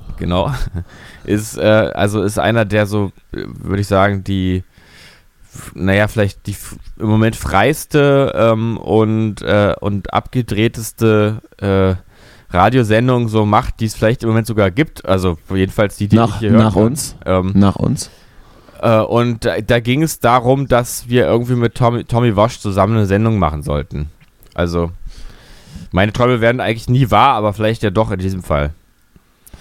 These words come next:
Speaker 1: Grüße,
Speaker 2: Ich glaube,
Speaker 1: Tommy!
Speaker 2: das, ich glaube, das, das klingt realistisch. Also ruf ihn mal zurück, vielleicht hast du das gar nicht geträumt. Guck mal auf deine,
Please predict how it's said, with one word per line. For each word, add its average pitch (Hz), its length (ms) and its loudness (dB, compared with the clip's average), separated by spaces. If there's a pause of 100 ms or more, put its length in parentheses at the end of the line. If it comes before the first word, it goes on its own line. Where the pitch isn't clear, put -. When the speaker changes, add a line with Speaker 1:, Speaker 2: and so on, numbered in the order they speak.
(140)
Speaker 1:
Grüße, 247 320 4
Speaker 2:
Ich 269 60 0
glaube, 196 200 4 (140)
Speaker 1:
Tommy! - 0 - (140)
Speaker 2:
das, 175 80 -6 (720)
ich - 60 -20
glaube, 135 260 2
das, 139 180 2 (100)
das 131 180 0
klingt 127 200 0
realistisch. 104 520 2 (1700)
Also 113 200 4
ruf 131 160 2
ihn 135 100 -2
mal 131 140 2
zurück, 123 360 2
vielleicht 107 260 2
hast 139 80 0
du 143 40 2
das 120 100 -2
gar 113 120 4
nicht 113 140 2
geträumt. 110 420 2
Guck - 120 -10
mal 110 120 2
auf 104 100 0
deine, 107 200 2